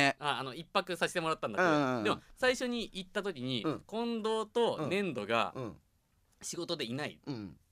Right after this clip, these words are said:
Speaker 1: だけど、あ、鍵は、あの、作家の青山が、
Speaker 2: あ、あいつね。
Speaker 1: うん。
Speaker 2: うんうん。
Speaker 1: あの、開けといてくれるって言って、
Speaker 2: うん。
Speaker 1: ドア開けた瞬間に青山が、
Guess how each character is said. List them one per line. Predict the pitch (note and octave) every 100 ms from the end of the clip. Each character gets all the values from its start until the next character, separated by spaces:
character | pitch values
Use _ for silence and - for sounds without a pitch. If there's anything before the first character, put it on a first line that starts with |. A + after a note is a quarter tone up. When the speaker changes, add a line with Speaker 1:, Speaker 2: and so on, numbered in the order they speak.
| -
Speaker 1:
だ | G3+
け | E3
ど、 | C#3+
あ、 | D#3 _ _
鍵 | F#3+ G3 A3
は、 | C3+ G#2 A#2
あ |
の、 | G#2+ G#2 G#2 _ _ -
作 | - -
家 | A3
の | G3+ C3+
青 | F#3
山 | G3 G#2 G2
が、 | F2
Speaker 2:
あ、 | G3+ F3+
あ | D#3+
い | E3
つ |
ね。 | F#3 G#3+
Speaker 1:
う |
ん。 | D#3
Speaker 2:
う |
ん | B2+ - C#3 A#2
う |
ん。 | G#2+
Speaker 1:
あ | B2+
の、 | A#2 A2+ A2+
開 | B2+
け | C#3+
と |
い | C3+
て | B2
く |
れ | B2+
る | A#2
っ |
て | -
言 | G#2+
っ |
て、 | - - D#3 -
Speaker 2:
う | D3
ん。 | -
Speaker 1:
ド | B2 F3
ア |
開 | A#2
け | C3
た | A#2+
瞬 | C3 A#2
間 | A#2+
に | -
青 | D3 E3+
山 | A2+ G2+
が、 | G#2+ F#2+